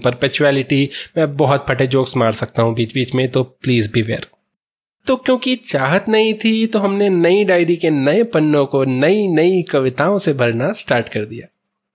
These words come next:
ये जो नया स्कूल था, इस स्कूल में एक और ख़ास बात थी, कविता की प्रतियोगिता होती थी। For my English speaking audience, कविता माने पोएम and प्रतियोगिता माने कॉम्पिटिशन।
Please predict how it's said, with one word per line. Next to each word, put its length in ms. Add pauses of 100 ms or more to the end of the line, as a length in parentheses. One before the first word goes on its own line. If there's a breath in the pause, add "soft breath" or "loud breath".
(320)
ये 80
जो 80
नया 300
स्कूल 340
था, 400 (680 loud breath)
इस 60
स्कूल 240
में 120
एक 200
और 80
ख़ास 260
बात 160
थी, 280 (600)
कविता 380
की 160
प्रतियोगिता 840
होती 340
थी। 200 (840)
For 100
my 200
English 300
speaking 340
audience, 400 (440 loud breath)
कविता 360
माने 260
पोएम 460 (420)
and 240
प्रतियोगिता 600
माने 240
कॉम्पिटिशन। 600